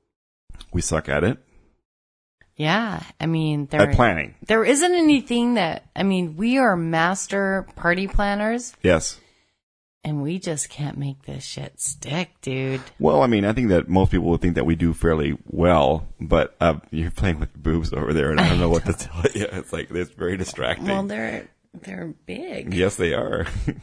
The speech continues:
Speaker 2: And
Speaker 1: They're hot.
Speaker 2: heavy.
Speaker 1: They're hot. So, uh, we're trying to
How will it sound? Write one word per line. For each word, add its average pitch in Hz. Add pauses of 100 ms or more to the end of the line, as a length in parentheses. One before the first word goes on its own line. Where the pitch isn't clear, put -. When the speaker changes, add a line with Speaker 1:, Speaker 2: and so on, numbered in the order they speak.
(180)
Speaker 2:
And -
Speaker 1:
They're 165
hot. -
Speaker 2:
heavy. 135
Speaker 1:
They're 82
hot. 98 (1800)
So, 92
uh, 87
we're 95
trying 131
to 90